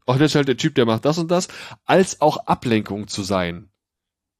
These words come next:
Ist das, ist das, ist das vielleicht alles so zu interpretieren, dass es alles nur kleine Etappen sind,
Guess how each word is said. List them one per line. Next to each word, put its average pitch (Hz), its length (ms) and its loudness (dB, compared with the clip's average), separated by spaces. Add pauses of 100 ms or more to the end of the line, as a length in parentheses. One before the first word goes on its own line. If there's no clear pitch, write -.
(440)
Ist 170 160 0
das, 170 140 2
ist 175 220 2
das, 165 180 2
ist 160 160 0
das 160 140 2
vielleicht 160 260 2
alles 147 220 4
so 165 120 6
zu 170 200 2
interpretieren, 120 580 2
dass 113 80 2
es 123 100 -4
alles 180 300 2
nur 147 140 -4
kleine 180 320 4
Etappen 160 420 0
sind, 156 240 2